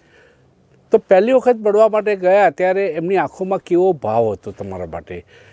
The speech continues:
કેવી રીતે જોઈ રહ્યા હતા? એમને એમનો દીકરો પાછો આવ્યો હોય એવો ભાવ લાગ્યો કે શું લાગ્યો? કે જે કિડનીમાં મૃત્યુ પામ્યો છે, કિડનીની બીમારીમાં દીકરો ભગવાને પાછો આપ્યો એવો ભાવ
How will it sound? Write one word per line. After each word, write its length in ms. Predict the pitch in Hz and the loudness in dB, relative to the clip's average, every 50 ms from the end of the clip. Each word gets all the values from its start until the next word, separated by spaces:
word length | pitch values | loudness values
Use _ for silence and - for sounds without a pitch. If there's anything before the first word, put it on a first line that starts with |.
| _ _ _ _ - | _ _ _ _ -6
કેવી 100 | - 226 | 0 0
રીતે 240 | 254 240 220 262 240 160 | 0 2 2 2 0 0
જોઈ 300 | - - 165 180 180 175 | 0 0 2 2 4 6
રહ્યા 240 | 165 151 131 110 | 6 6 4 4
હતા? 280 | 101 - - 107 95 87 - _ _ _ _ _ _ _ _ - | 0 -4 -8 -10 -10 -10 -14 _ _ _ _ _ _ _ _ -6
એમને 200 | 175 185 214 233 | -4 -2 0 0
એમનો 240 | 240 226 226 233 233 | 0 0 2 2 2
દીકરો 320 | 208 185 185 - 220 233 208 | 2 0 -4 0 0 0 2
પાછો 320 | - 185 196 190 - 208 | 2 0 -2 0 0 2
આવ્યો 300 | 214 214 220 220 214 196 | 2 2 4 2 2 2
હોય 180 | 196 214 226 - | 2 2 0 0
એવો 220 | - 170 175 196 | -2 0 2 2
ભાવ 240 | 208 185 202 202 214 | 4 4 4 4 4
લાગ્યો 380 | 214 214 208 202 190 214 208 196 | 4 2 2 0 0 -2 -2 -2
કે 160 | - 208 196 | -2 -4 -6
શું 200 | - - 220 214 | -6 -6 -4 -2
લાગ્યો? 360 | 180 131 110 92 92 92 87 - _ _ _ _ _ _ _ _ - | -2 -2 -2 -6 -12 -14 -16 -16 _ _ _ _ _ _ _ _ 0
કે 80 | 196 202 202 190 185 | 2 2 2 2 -2
જે 160 | 165 170 185 | -2 -2 -2
કિડનીમાં 500 | - - 190 175 165 185 185 190 185 180 | -2 -2 -8 -8 -6 -6 -2 0 0 0
મૃત્યુ 320 | 170 175 165 _ - 202 170 | 0 -4 -6 _ -6 -4 0
પામ્યો 320 | 180 175 165 175 175 165 | 2 2 2 2 0 0
છે, 160 | - 180 180 185 185 _ - - _ _ | 2 0 0 0 -2 _ -20 -20 _ _
કિડનીની 440 | _ - 175 175 165 185 185 180 175 | _ -8 -6 -2 0 0 0 2 0
બીમારીમાં 640 | 156 151 151 151 160 170 170 170 175 170 175 185 185 - - - - | 2 2 2 4 4 4 4 4 2 2 0 -2 -4 -4 -12 -20 -12
દીકરો 340 | - 143 147 165 156 190 196 185 165 151 147 | -6 -2 -2 0 2 2 2 2 2 -4 -12
ભગવાને 440 | 135 120 131 139 151 190 208 208 202 | -8 -8 -6 0 2 4 4 4 2
પાછો 300 | - 165 147 127 - 160 | -2 -2 -2 -2 -2 0
આપ્યો 320 | 160 147 135 - 143 139 135 _ _ - | 0 0 0 -2 -4 -6 -6 _ _ -4
એવો 180 | - 175 190 185 | 2 2 2 4
ભાવ 200 | 170 170 175 | 4 4 4